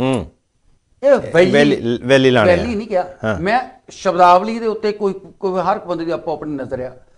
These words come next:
Speaker 2: ਮੈਂ ਉਹਦੀ ਸ਼ਬਦਾਵਲੀ ਦੇਖੀ
Speaker 1: ਹਾਂ।
Speaker 2: ਕਿ ਉਹ ਬੋਲ ਕਿੱਦਾਂ ਰਿਹਾ ਸ਼ਬਦ।
Speaker 1: ਅੱਛਾ ਜੀ।
Speaker 2: ਨਹੀਂ ਤਾਂ ਬਹੁਤੇ ਲੋਕ ਕਹਿੰਦੇ ਆ ਵੈਲੀ।
Speaker 1: ਹਾਂ।
Speaker 2: ਉਹ ਕੀ ਕਹਿੰਦਾ?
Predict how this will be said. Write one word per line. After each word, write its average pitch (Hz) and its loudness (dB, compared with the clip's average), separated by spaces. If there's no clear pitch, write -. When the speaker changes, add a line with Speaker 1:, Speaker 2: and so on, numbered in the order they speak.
Speaker 2:
ਮੈਂ 202 0
ਉਹਦੀ 330 -6
ਸ਼ਬਦਾਵਲੀ 180 4
ਦੇਖੀ 196 -6
Speaker 1:
ਹਾਂ। 104 -4
Speaker 2:
ਕਿ 302 -6
ਉਹ 320 0
ਬੋਲ 175 4
ਕਿੱਦਾਂ 156 0
ਰਿਹਾ 156 -2
ਸ਼ਬਦ। 127 -6
Speaker 1:
ਅੱਛਾ 113 -2
ਜੀ। 85 -8
Speaker 2:
ਨਹੀਂ 226 -4
ਤਾਂ 277 0
ਬਹੁਤੇ 233 -2
ਲੋਕ 220 -4
ਕਹਿੰਦੇ 214 -8
ਆ 208 -6
ਵੈਲੀ। 151 -4
Speaker 1:
ਹਾਂ। 110 -2
Speaker 2:
ਉਹ 185 -12
ਕੀ 196 -14
ਕਹਿੰਦਾ? 202 -6